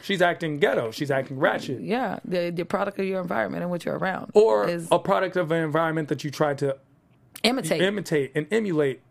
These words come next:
Speaker 1: that you're
Speaker 2: Which
Speaker 1: not
Speaker 2: is not
Speaker 1: actually
Speaker 2: even an
Speaker 1: around.
Speaker 2: accurate, yeah,
Speaker 1: 'Cause there was nobody
Speaker 2: depiction of
Speaker 1: Cash Me
Speaker 2: majority
Speaker 1: as
Speaker 2: of the people.
Speaker 1: Cash, who else outside? Your mom? You were on the show with your mom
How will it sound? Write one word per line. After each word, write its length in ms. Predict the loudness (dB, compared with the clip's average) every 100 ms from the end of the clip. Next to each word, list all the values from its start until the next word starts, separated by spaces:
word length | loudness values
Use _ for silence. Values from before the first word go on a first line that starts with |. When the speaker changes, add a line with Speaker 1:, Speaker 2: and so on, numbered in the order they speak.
| -2
Speaker 1:
that 200 | -2 2
you're 120 | 2
Speaker 2:
Which 120 | 4
Speaker 1:
not 140 | 4
Speaker 2:
is 60 | 4
not 100 | 4
Speaker 1:
actually 220 | 4 2
Speaker 2:
even 100 | 2
an 60 | 2
Speaker 1:
around. 140 | 0
Speaker 2:
accurate, 460 | -2 -2 -2 -2 -4
yeah, 300 | -2 -2 0
Speaker 1:
'Cause 200 | 4 4
there 200 | 4 2
was 120 | 2 2
nobody 380 | 4 4 4
Speaker 2:
depiction 100 | 2
of 80 | 2
Speaker 1:
Cash 280 | 4 4 2
Me 60 | 2
Speaker 2:
majority 220 | 2 2
Speaker 1:
as 40 |
Speaker 2:
of 60 | 0
the 60 | -2
people. 280 | -4 -4 -4
Speaker 1:
Cash, 300 | 0 0 0
who 140 | 0 0
else 200 | 0 0
outside? 140 | 2
Your 120 | 0
mom? 440 | 0 0 0 -2 -6
You 180 | -6 -2
were 160 | 0
on 160 | 0 0
the 80 | -2
show 240 | 0 2
with 180 | 2 0
your 100 | -2
mom 360 | 0 0 -2